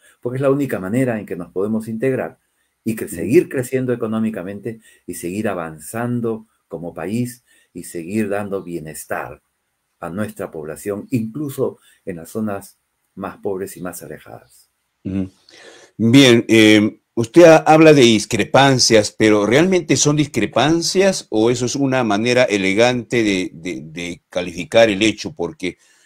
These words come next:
Speaker 2: parece que el tema es ya de visión, es ya ideológico, ya es doctrinario. No se quiere tener a una minería que desarrollen proyectos. Y fíjese cómo están paralizados más de doce o veinte o,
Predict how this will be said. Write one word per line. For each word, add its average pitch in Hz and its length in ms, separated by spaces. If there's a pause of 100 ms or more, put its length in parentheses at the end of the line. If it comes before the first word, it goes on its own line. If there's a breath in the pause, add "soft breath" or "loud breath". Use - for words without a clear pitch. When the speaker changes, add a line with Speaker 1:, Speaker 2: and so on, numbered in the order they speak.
(460)
Speaker 2:
parece 131 380
que 123 100
el 107 140
tema 135 240
es 131 160
ya 120 180
de 117 220
visión, 98 720 (100)
es 113 280
ya 113 360
ideológico, 92 840
ya 101 320
es 113 280
doctrinario. 92 920 (420)
No 113 320
se 120 240
quiere 120 400
tener 107 520
a 92 60
una 110 340
minería 101 640
que 104 100
desarrollen 92 640
proyectos. 98 840 (340)
Y 101 120
fíjese 113 420
cómo 113 220
están 110 240
paralizados 104 720
más 104 240
de 101 280
doce 147 580
o 87 120
veinte 110 460
o, 90 320